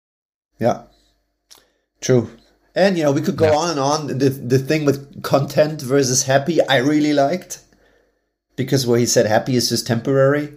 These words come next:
Speaker 1: I think we
Speaker 2: Yeah.
Speaker 1: rather wanna have content athletes. That also makes
Speaker 2: Mm-hmm.
Speaker 1: so much sense. But, <laughs> I mean, you, you see now, we have so many things we can touch on. But I, I just love
Speaker 2: Yeah.
Speaker 1: this episode. Big fan. Big fan of Fergus in general.
Speaker 2: Yes, absolutely.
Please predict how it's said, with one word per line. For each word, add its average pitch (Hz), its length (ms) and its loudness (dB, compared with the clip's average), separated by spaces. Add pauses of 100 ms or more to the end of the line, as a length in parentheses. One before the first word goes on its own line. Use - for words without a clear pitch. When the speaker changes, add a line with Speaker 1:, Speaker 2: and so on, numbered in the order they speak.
(100)
Speaker 1:
I 110 60 -8
think 110 380 -6
we 110 160 -2
Speaker 2:
Yeah. 101 60 2
Speaker 1:
rather 107 260 2
wanna 117 180 2
have 107 160 2
content 123 580 0
athletes. 139 680 -2 (240)
That 165 160 2
also 143 300 0
makes 135 200 2
Speaker 2:
Mm-hmm. 156 40 0
Speaker 1:
so 143 140 2
much 131 160 0
sense. - 500 -4 (220)
But, - 180 2 (580)
<laughs> - 40 -2
I - 100 2
mean, 143 260 -2 (220)
you, 156 300 0 (120)
you 165 120 2
see 160 220 -2
now, 131 220 2
we 131 140 0
have 147 140 0
so 160 180 2
many 147 180 -4
things 139 300 -4
we 139 100 -2
can 123 160 0
touch 131 240 0
on. 104 320 -4
But - 300 0 (140)
I, 110 240 0 (100)
I 143 100 4
just 143 200 -4
love 104 180 4
Speaker 2:
Yeah. 90 80 -4
Speaker 1:
this - 140 -4
episode. 104 520 0
Big 123 160 0
fan. 98 360 -4 (280)
Big 170 200 2
fan 147 200 0
of 120 140 -4
Fergus 123 320 0
in 107 120 -6
general. 95 540 -6 (720)
Speaker 2:
Yes, 104 320 -2
absolutely. 123 840 0